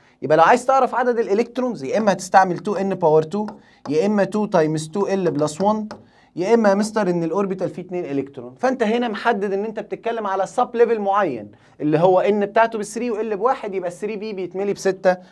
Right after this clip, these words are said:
الكترون. If the quantum number of the last electron of sodium ان بثري، ال بزيرو، ام ال بزيرو and ام اس positive half، what its, its oxidation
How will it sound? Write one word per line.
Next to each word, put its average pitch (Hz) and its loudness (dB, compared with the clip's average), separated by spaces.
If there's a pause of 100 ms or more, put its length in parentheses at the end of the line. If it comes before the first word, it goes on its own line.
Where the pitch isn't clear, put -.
(200)
الكترون. - -4 (1700)
If 254 10
the 202 6
quantum 208 4
number 208 2
of 147 -2 (100)
the 175 8
last 240 2
electron 165 0
of 131 -14 (120)
sodium 214 2 (100)
ان 180 -2
بثري، 151 -6
ال 135 0
بزيرو، 156 -4
ام 143 -6
ال 156 -6
بزيرو 165 -6
and 139 -4
ام 143 -6
اس 160 -8
positive 143 -8
half، 113 -6
what - 0
its, - -14
its 135 -12
oxidation 165 -4